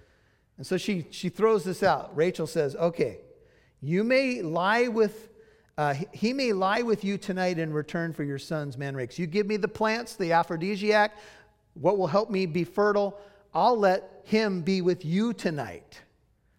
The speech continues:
Wow. Folks, we're reading the Bible. <laughs>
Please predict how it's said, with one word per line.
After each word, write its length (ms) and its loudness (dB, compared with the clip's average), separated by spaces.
Wow. 720 -10
Folks, 340 2
we're 160 0
reading 480 -6
the 100 -10
Bible. 800 -14
<laughs> 60 -20